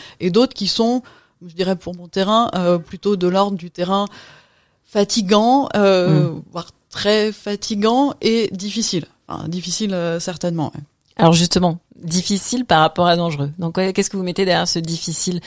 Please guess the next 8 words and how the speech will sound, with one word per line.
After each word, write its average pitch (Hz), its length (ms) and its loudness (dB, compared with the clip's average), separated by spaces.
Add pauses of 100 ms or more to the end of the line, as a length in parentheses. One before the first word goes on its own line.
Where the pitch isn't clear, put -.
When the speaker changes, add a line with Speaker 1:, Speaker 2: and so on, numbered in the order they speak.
(180)
Speaker 2:
par 170 140 4
rapport 170 320 4
éventuellement 151 520 0
à 165 80 -2
d'autres, 165 540 -6
à 151 100 -2
d'autres 160 640 -6
terrains ? 156 320 -6